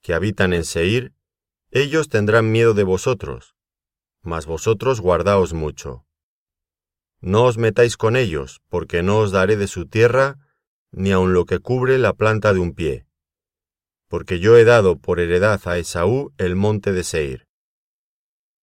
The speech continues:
Compraréis de ellos por dinero los alimentos, y comeréis. Y también compraréis de ellos el agua,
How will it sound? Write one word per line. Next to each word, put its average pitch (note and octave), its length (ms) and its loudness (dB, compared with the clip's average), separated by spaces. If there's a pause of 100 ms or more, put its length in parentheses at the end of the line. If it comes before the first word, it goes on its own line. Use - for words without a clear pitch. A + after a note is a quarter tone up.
(220)
Compraréis A2+ 560 2
de C3 140 2
ellos C#3+ 280 -2
por G2+ 220 0
dinero A2+ 400 0
los A2 180 -2
alimentos, G2+ 800 -2
y F#2+ 140 -8
comeréis. D#2+ 680 -4 (1080)
Y F#2+ 140 -6
también G#2 440 2
compraréis G2 540 0
de F#2+ 120 4
ellos A2 280 0
el F#2 120 0
agua, A2 440 2